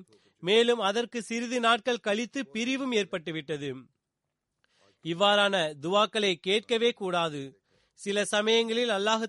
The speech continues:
தஆலா பாடம் புகட்டுவதற்காக மனிதனுக்கு கற்றுக் கொடுக்கின்றான். அவனது சில துவாக்களை அவருடைய உரிமை இல்லாத, மேலும் அவருக்கு நன்மை பயக்காத துவாக்களை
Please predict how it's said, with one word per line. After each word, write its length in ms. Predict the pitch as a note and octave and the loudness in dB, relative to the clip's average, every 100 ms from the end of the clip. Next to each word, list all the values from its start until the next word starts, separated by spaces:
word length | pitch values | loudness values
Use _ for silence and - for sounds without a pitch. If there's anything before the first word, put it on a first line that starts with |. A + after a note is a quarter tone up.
| A3+ | -4
தஆலா 340 | G#3 G#3+ G#3+ A#3 | -2 2 0 0
பாடம் 380 | - G3 B3 B3+ | 0 2 2 0
புகட்டுவதற்காக 960 | B3 A#3 G3+ G#3+ G3+ F3+ G3 G3+ G3+ G#3 | -4 -4 -4 -4 -4 -4 -4 -2 -2 -2
மனிதனுக்கு 560 | G3+ G3 A3+ G#3+ - F3+ | -2 -2 -2 -4 -8 -8
கற்றுக் 400 | F#3 - A#3 G#3 | -10 -8 -10 -6
கொடுக்கின்றான். 680 | F#3 E3+ E3 D#3+ D3 C3+ C3 _ _ _ _ _ _ _ _ _ | -6 -6 -6 -4 -4 -6 -12 _ _ _ _ _ _ _ _ _
அவனது 680 | E3+ A3 A#3+ A3+ A3 C#3 - | 0 2 2 4 2 2 -4
சில 320 | - A3+ A#3 | -8 0 0
துவாக்களை 840 | F#3+ G3 A3 A#3+ A#3+ A3 E3+ A#2 G#2 _ A#2 _ B2 | 2 2 4 4 2 0 0 -4 -16 _ _ _ -6
அவருடைய 760 | E3+ A3 A#3+ A#3+ A3+ A3 F#3+ | 0 2 4 4 4 2 0
உரிமை 460 | E3+ F3 B3 B3 B3 | -4 -4 0 2 2
இல்லாத, 680 | A#3 A#3 A3+ A3 G#3 C#3+ - | 2 2 2 4 0 -2 -8
மேலும் 460 | D3+ G3 A#3+ B3 A#3+ | -4 2 4 2 2
அவருக்கு 460 | F#3+ A#3 A#3 G#3 | 0 0 -2 -4
நன்மை 420 | E3+ F#3 A#3 B3 - | -4 -2 0 0 0
பயக்காத 540 | A#3 A#3 A#3+ A#3+ A#3 | -2 -2 0 0 -2
துவாக்களை 520 | F#3+ G#3 G#3 A3 G3+ | 0 0 0 0 -2